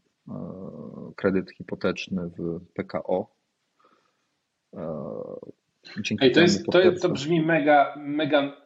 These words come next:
Speaker 2: mega nudno, ale to jest mega ciekawe, bo ty zrobiłeś coś, co wielu lo-, osobom się nie udało, czyli,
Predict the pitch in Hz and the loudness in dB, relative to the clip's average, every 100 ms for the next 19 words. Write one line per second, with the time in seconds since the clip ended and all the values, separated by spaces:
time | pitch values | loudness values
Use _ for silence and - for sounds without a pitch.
0 | - 135 139 135 127 139 135 110 107 107 | -12 -8 -6 -6 -4 -4 -4 -6 -6 -4
1 | - - 117 120 131 123 - 139 131 131 | -4 -4 -4 -4 -6 -6 -6 -6 -6 -6
2 | 135 123 98 95 92 110 123 - 151 151 | -4 -2 -4 -6 -10 -10 -10 -4 -4 -2
3 | 151 151 - 151 - - 135 131 131 131 | -4 -6 -4 -6 -6 -6 -4 -2 -4 -6
4 | 120 123 123 139 131 131 131 123 127 127 | -14 -6 0 2 2 0 -4 -6 -6 -6
5 | 123 - 120 120 117 117 95 104 - 104 | -8 -6 -2 0 4 4 4 -2 -8 -10
6 | 107 110 | -4 -4